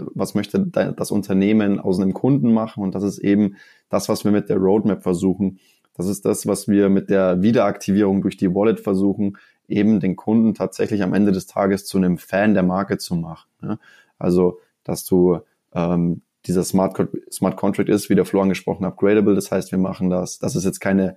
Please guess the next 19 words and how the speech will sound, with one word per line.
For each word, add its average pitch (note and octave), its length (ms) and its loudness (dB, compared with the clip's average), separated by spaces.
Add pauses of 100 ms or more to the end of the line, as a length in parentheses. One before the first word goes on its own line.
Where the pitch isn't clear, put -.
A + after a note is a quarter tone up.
(160)
abgeschlossene F#2+ 600 -2
Sache, C3+ 320 0
so, A2 160 4
jetzt G#2 180 0
habt G2+ 160 -2
ihr G2+ 80 2
euren F#2+ 240 0
Reward, F#2+ 500 0 (180)
sondern F#2+ 500 -2 (100)
das - 160 -6
soll G#2+ 160 0
weitergehen. G2+ 540 2
Das F2 160 -8
soll F#2+ 180 0
einfach F#2+ 440 -2
das - 160 -6
Fundament G2+ 600 0
für G2+ 160 -2
weitere, F#2+ 640 0